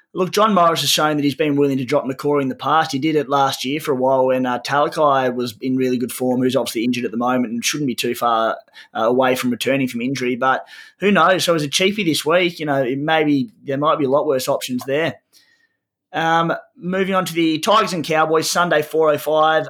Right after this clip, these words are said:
at the home of rugby league, Leichhardt Oval in Balmain. Uh, at the Tigers, Moses Mbye moved to the centres. Uh, Asu Kepaoa left out. Tommy Talau moved to the centres to the wing. Michael Cheekham goes onto the interchange bench.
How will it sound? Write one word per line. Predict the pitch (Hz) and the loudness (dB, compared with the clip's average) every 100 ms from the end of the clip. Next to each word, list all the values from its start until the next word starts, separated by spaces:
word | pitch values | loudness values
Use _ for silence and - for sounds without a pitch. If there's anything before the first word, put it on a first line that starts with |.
| - | -2
at | 151 147 - | 0 0 -4
the | 139 | -4
home | 135 151 135 | 0 0 -2
of | 120 | -4
rugby | 120 117 | -6 -4
league, | 117 113 | -4 -4
Leichhardt | 120 117 117 127 117 | -4 -6 -4 -4 -2
Oval | 117 117 120 113 | -2 -2 -4 -8
in | 117 127 127 | -6 -6 -4
Balmain. | 120 117 120 123 117 127 - _ _ _ - | -4 -4 -4 -6 -6 -10 -12 _ _ _ -6
Uh, | 139 135 | -2 0
at | 151 156 | 0 -2
the | 139 | -4
Tigers, | 160 156 156 156 147 | 0 2 2 2 0
Moses | 160 165 139 143 | 0 0 0 -2
Mbye | 147 143 147 | 0 2 2
moved | 143 139 | 0 0
to | - | -8
the | |
centres. | - 147 147 143 131 - | -4 -2 -2 -4 -6 -6
Uh, | 143 135 131 151 | -2 0 2 2
Asu | - 147 139 | 0 -2 -4
Kepaoa | - 151 147 143 143 143 | -6 -2 2 4 2 2
left | 139 - | 0 -2
out. | 135 151 151 - | 0 2 2 -2
Tommy | - 175 170 | -6 -4 -2
Talau | - 156 156 | 0 2 2
moved | 147 151 - | 2 0 0
to | |
the | 131 | -8
centres | - 151 147 | -4 -4 -4
to | - | -6
the | 131 | -6
wing. | 123 147 151 147 | -2 -2 -2 0
Michael | 147 143 135 | 0 0 -4
Cheekham | - 147 139 147 139 131 | -2 -2 -2 -2 -2 -4
goes | 131 135 135 127 | 0 2 2 0
onto | 135 | -6
the | 120 | -6
interchange | 135 127 139 135 120 | -8 -6 -4 -4 -2
bench. | 139 139 131 | -2 -2 -4